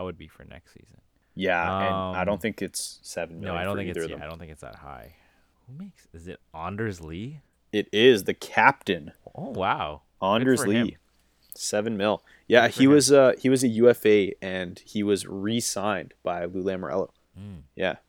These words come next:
Speaker 2: not often that he does that, but he paid the captain. He wanted him to stay, so there he
Speaker 1: Yeah.
Speaker 2: is. The Rangers, Marcus, hopefully it's easy for you.
Speaker 1: Ryan McDonough. No, I'm just kidding. <laughs>
Speaker 2: <laughs>
Speaker 1: Panarin.
Speaker 2: Panarin, yes.
Speaker 1: Eleven point five.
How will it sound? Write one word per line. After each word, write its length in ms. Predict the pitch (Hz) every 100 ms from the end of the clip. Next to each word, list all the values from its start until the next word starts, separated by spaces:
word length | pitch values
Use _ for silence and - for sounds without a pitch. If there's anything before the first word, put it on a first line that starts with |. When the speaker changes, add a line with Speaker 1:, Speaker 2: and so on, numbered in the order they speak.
| -
Speaker 2:
not 220 | 110 127
often 320 | 110 107 117 107
that 120 | 101
he 120 | 104
does 240 | 101 101
that, 220 | 95 78 -
but 200 | 71 -
he 360 | 110 104 104 - -
paid 200 | 101 110
the 60 |
captain. 360 | 107 127 - 80
He 60 |
wanted 260 | 87 90 92
him 80 | 92
to 60 | -
stay, 220 | 104 80
so 260 | - - - -
there 120 | -
he 60 | 95
Speaker 1:
Yeah. 80 | 90
Speaker 2:
is. 100 | - _ _ _
The 80 | 107
Rangers, 320 | 120 135 135
Marcus, 600 | 135 131 107 - - -
hopefully 400 | - 113 - 120
it's 140 | 113 -
easy 200 | 127 123
for 220 | 135 131
you. 120 | 139 - _ _ _ -
Speaker 1:
Ryan 280 | 113 123 110
McDonough. 400 | - 76 57 62
No, 80 |
I'm 140 | 62 - _
just 120 | _
kidding. 720 | - - 165 - 165 - 127 -
<laughs> 40 |
Speaker 2:
<laughs> 40 | -
Speaker 1:
Panarin. 520 | 131 139 117 90 76 - - - _ -
Speaker 2:
Panarin, 720 | 87 90 98 107 107 95 82 -
yes. 440 | 98 95 - - - _ _ _
Speaker 1:
Eleven 920 | 87 90 98 98 101 95 95 95 92 90
point 240 | 90 85
five. 240 | - -